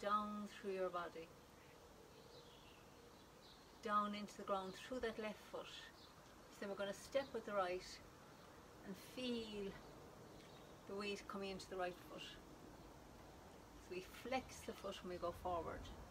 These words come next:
and point it when you go back, and notice what it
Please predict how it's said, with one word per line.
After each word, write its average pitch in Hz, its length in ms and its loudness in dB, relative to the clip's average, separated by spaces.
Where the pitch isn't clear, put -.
and 220 160 2
point 247 240 2
it 220 120 -2
when 208 100 -2
you 196 60 0
go 190 60 4
back, 196 180 6
and 214 80 -2
notice 254 480 2
what 240 160 4
it 240 120 -4